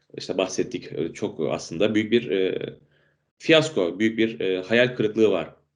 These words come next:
Aslında Batı'yı tek bir, e, monolitik bir yapı gibi hayal edenler için. Çünkü Batı şu an ortadan bölünmüş durumda bir yanda. Yani Rus-, Rusya'ya karşı hiçbir şey yapmıyorlar. Öte yandan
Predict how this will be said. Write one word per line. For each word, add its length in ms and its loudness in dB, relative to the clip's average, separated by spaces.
Aslında 340 -8
Batı'yı 440 0
tek 300 0
bir, 240 0
e, 1000 -4
monolitik 480 0
bir 80 2
yapı 180 2
gibi 140 -4
hayal 240 2
edenler 340 0
için. 260 -8
Çünkü 220 -4
Batı 180 0
şu 140 -8
an 60 -2
ortadan 340 -4
bölünmüş 280 2
durumda 260 -6
bir 40 -4
yanda. 240 -4
Yani 200 -4
Rus-, 460 -8
Rusya'ya 460 -2
karşı 180 -6
hiçbir 160 -12
şey 120 -2
yapmıyorlar. 420 -2
Öte 160 0
yandan 400 0